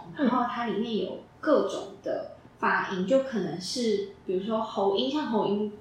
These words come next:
Speaker 2: 中文就没有。
Speaker 1: 对。
Speaker 2: 可是小孩子因为他在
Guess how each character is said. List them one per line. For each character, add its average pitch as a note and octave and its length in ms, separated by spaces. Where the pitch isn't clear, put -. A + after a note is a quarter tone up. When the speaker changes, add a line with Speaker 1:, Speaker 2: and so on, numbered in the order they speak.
Speaker 2:
中 G#3+ 220
文 F3 100
就 F#3+ 180
没 - 200
有。 B2+ 140
Speaker 1:
对。 - 220
Speaker 2:
可 A#3 80
是 D#4+ 160
小 A3 120
孩 F#3 220
子 F#3 180
因 A3 180
为 A#3+ 120
他 A3 200
在 A3+ 300